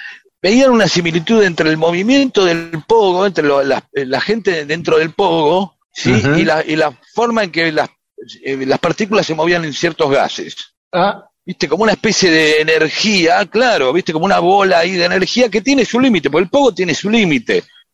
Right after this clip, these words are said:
Speaker 1: El pogo no se desparrama de tal manera que le llega a todo el mundo. No, es una cosa que hasta acá se hace pogo, hasta acá no. Hablando para muchos
Speaker 2: Sí.
Speaker 1: de nuestros oyentes que han visto el pogo y, a ver, no, yo no sé, ya a una edad que no sé si tengo ganas de que me pisen los mocasines, ¿sí?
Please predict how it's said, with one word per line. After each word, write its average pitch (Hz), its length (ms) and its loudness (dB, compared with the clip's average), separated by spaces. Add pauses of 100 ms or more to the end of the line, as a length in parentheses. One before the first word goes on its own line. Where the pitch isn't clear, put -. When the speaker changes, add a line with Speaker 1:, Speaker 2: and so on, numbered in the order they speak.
Speaker 1:
El 143 200 -2
pogo 220 300 2
no 175 100 -2
se 156 140 0
desparrama 160 720 0
de 123 80 -2
tal 139 160 -2
manera 151 320 0
que 127 80 -6
le 120 100 0
llega 147 220 0
a - 20 -4
todo 135 160 -2
el 135 80 -2
mundo. 127 240 -2
No, 214 80 2
es 208 120 0
una 233 200 2
cosa 240 260 0
que 147 220 2
hasta 117 220 -2
acá - 160 0
se 190 120 -2
hace 147 180 -2
pogo, 214 300 0
hasta 120 160 -4
acá 135 160 0
no. 143 340 0 (580)
Hablando 147 440 2
para 123 180 0
muchos 175 180 2
Speaker 2:
Sí. 170 40 2
Speaker 1:
de 160 40 2
nuestros 135 300 -2
oyentes 160 360 -2
que 131 160 0
han 143 120 -2
visto 143 300 -2
el 139 140 -2
pogo 151 480 0
y, 98 220 -4
a 104 100 -4
ver, 113 200 -4
no, 123 280 -2
yo 151 140 -8
no 135 80 -8
sé, 110 260 -4
ya 117 300 0
a 113 40 0
una 139 200 0
edad 131 360 0
que 117 100 -20
no 117 120 -16
sé 98 180 -14
si 95 100 -20
tengo 101 320 -6
ganas 85 340 0
de 80 80 -16 (520)
que 104 80 -6
me 101 120 -2
pisen 110 280 -4
los 98 120 -2
mocasines, 85 800 -6
¿sí? 156 280 -2